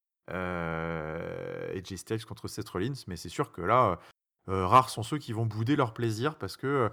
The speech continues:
bah, ça promet, euh, d'envoyer, euh, du très, très, très, très, très lourd. Euh, turn ou pas turn, euh, je fais confiance en tout cas aux, aux, aux deux hommes, y a pas de souci.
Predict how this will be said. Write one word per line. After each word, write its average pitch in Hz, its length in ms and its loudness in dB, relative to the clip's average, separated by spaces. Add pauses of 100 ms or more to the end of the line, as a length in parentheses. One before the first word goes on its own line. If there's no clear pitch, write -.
(440)
bah, 104 100 2
ça 107 200 0
promet, 107 420 -2
euh, 92 160 2
d'envoyer, 87 640 -2
euh, 82 160 -4
du 95 300 -10 (180)
très, 127 220 -2 (180)
très, 110 160 -4
très, 110 220 -6
très, - 140 -6
très - 180 -10
lourd. 104 260 0 (480)
Euh, 90 960 4
turn 117 260 6
ou 104 60 2
pas 98 160 0
turn, 110 400 4
euh, 87 260 -2
je 87 140 -6
fais - 160 -8
confiance 104 460 -6
en 92 80 -8
tout - 80 -16
cas - 100 -6
aux, 85 360 -2
aux, - 100 -4
aux 107 100 -4
deux 95 240 -2
hommes, 127 140 2
y 110 60 0
a 92 40 0
pas 107 140 0
de - 40 -12
souci. 127 380 -4